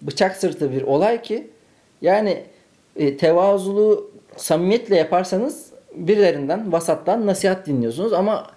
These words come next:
ısrarla ve inatla ve, e,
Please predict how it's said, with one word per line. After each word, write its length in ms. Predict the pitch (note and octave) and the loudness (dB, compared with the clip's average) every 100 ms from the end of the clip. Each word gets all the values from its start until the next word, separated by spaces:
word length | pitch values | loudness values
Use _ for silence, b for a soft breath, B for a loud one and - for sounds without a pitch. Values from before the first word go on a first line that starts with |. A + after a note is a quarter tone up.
| b b b b b b _ - - - _ | b b b b b b _ -20 -20 -20 _
ısrarla 500 | - - F#3 A3 F#3+ | -6 0 2 4 2
ve 200 | D3+ C3+ | 2 2
inatla 460 | D#3+ D#3 F#3 - D#3 | 0 -2 -2 0 2
ve, 300 | C#3+ C#3+ - - b b - | 2 0 -6 -20 b b -4
e, 100 | C3 | -2